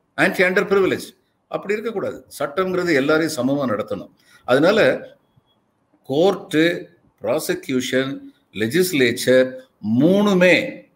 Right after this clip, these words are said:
ஜனநாயகம் இருக்கிறதுனால தான் நம்மெல்லாம் இங்க வந்து இந்த இடத்துல உட்கார்ந்துருக்கோம். எது நடந்தாலும் ஜனநாயகம் காப்பாற்றப்பட வேண்டும். ஜனநாயகத்தின் விரோதிகளை நீங்க கண்டிப்பா வந்து தண்டிக்கணும்.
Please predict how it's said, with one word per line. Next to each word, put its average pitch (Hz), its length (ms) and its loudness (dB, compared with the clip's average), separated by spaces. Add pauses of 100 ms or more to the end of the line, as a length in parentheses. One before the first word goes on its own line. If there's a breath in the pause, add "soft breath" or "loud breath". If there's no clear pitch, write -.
(280)
ஜனநாயகம் 139 720 4
இருக்கிறதுனால 139 640 2
தான் 170 240 -2
நம்மெல்லாம் 131 480 0
இங்க 123 140 -2
வந்து 143 200 0
இந்த 123 120 0
இடத்துல 123 260 -6
உட்கார்ந்துருக்கோம். 117 680 -8 (600)
எது 131 200 0
நடந்தாலும் 147 580 2
ஜனநாயகம் 147 680 2
காப்பாற்றப்பட 120 680 -2
வேண்டும். 104 400 -6 (480)
ஜனநாயகத்தின் 170 640 2
விரோதிகளை 180 480 4
நீங்க 156 220 2
கண்டிப்பா 139 420 -2
வந்து 156 200 0
தண்டிக்கணும். 131 480 -2